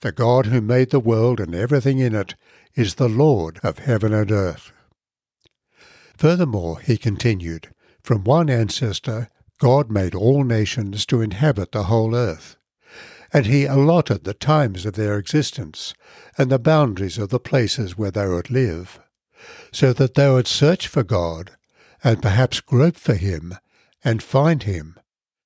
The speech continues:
though indeed he is not far from each one of us, for in him we live and move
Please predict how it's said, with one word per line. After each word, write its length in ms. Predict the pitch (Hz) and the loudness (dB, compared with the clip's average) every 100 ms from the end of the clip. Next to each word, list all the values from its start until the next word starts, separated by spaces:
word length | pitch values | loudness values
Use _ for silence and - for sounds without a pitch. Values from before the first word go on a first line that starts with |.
| _ _ _ _ _ - | _ _ _ _ _ -2
though 220 | 120 117 | 0 2
indeed 640 | 151 107 104 127 104 101 - - | 0 -2 0 0 0 -4 -10 -10
he 140 | - 131 | 0 2
is 160 | 117 | 2
not 260 | 123 131 127 | 2 2 2
far 300 | 139 151 139 | 2 2 2
from 200 | 104 101 | 0 0
each 220 | 123 - | 0 2
one 160 | 131 156 | 2 2
of 140 | 85 | 0
us, 340 | 80 - - - _ _ _ _ _ _ _ | -4 -6 -10 -12 _ _ _ _ _ _ _
for 180 | _ - | _ -6
in 200 | 82 85 | -4 -6
him 480 | - 131 139 135 131 | 0 2 4 2 -4
we 180 | 90 82 | -6 -6
live 440 | 82 123 120 127 | -2 0 0 -2
and 220 | 110 104 | -4 -4
move 440 | 95 101 101 104 | -2 -2 -2 -6